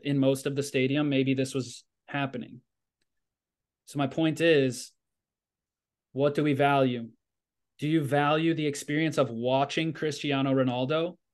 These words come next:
take the penalty kick? And even think about these Saudi Arabian fans. Like, it must have been so special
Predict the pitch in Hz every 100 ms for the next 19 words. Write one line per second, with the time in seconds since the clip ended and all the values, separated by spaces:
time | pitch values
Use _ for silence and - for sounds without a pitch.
0 | _ _ - 151 143 - 131 135 135 135
1 | 156 143 165 170 - _ _ _ _ -
2 | 165 202 240 226 202 220 202 175 185 165
3 | - 170 202 190 175 180 202 175 139 135
4 | - 156 196 214 123 113 147 135 160 165
5 | 180 170 156 139 - 180 175 - - 185
6 | 214 143 107